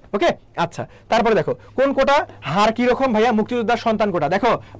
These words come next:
বারবার করে বলে দিচ্ছি, মুক্তিযোদ্ধা কোটা থাকলেই কিন্তু হবে না, মুক্তিযোদ্ধা তোমার সন্তান হইতে হবে। মুক্তিযোদ্ধার সন্তানের জন্য পাঁচ পার্সেন্ট কোটা, একশোটার মধ্যে পাঁচটা মুক্তিযোদ্ধার সন্তান ঢুকবে। তারপরে ক্ষুদ্র নিগোষ্ঠী, প্রতিবন্ধী বা আমাদের হরিজন, এটার কত? এক পার্সেন্ট। তারপরে দেখো আবার হচ্ছে পোষ্য কোটা, পোষ্য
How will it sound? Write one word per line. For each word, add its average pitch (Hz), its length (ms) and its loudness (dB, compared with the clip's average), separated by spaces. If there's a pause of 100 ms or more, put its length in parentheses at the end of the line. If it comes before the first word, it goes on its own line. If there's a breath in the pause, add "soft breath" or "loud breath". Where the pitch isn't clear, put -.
বারবার 226 300 4
করে 262 140 2
বলে 247 140 2
দিচ্ছি, 240 240 -4
মুক্তিযোদ্ধা 233 340 -2
কোটা 240 180 2
থাকলেই 226 260 0
কিন্তু 240 160 -2
হবে 196 180 0
না, 135 40 -4 (380 soft breath)
মুক্তিযোদ্ধা 226 400 0 (200)
তোমার 214 240 -2
সন্তান 226 280 2
হইতে 202 160 0
হবে। 156 160 2
মুক্তিযোদ্ধার 226 380 -2
সন্তানের 226 340 0
জন্য 233 120 0 (140)
পাঁচ 202 200 0
পার্সেন্ট 190 280 -2
কোটা, 127 160 -4 (300 loud breath)
একশোটার 214 340 0
মধ্যে 214 200 0
পাঁচটা 190 220 0 (100)
মুক্তিযোদ্ধার 175 400 -2
সন্তান 156 280 0
ঢুকবে। 135 200 -4 (380 loud breath)
তারপরে 202 300 2
ক্ষুদ্র 240 200 -2 (680 loud breath)
নিগোষ্ঠী, 226 360 0 (120)
প্রতিবন্ধী 226 480 0
বা 220 80 4 (500 loud breath)
আমাদের 190 260 0
হরিজন, 208 300 2 (240 loud breath)
এটার 220 200 0
কত? 220 100 -2 (180)
এক 196 140 -4
পার্সেন্ট। 151 300 -2 (100)
তারপরে 208 280 2
দেখো 185 120 -2 (100)
আবার 220 180 2
হচ্ছে 233 240 0
পোষ্য 285 160 0 (100)
কোটা, 156 180 0 (320 loud breath)
পোষ্য 240 140 0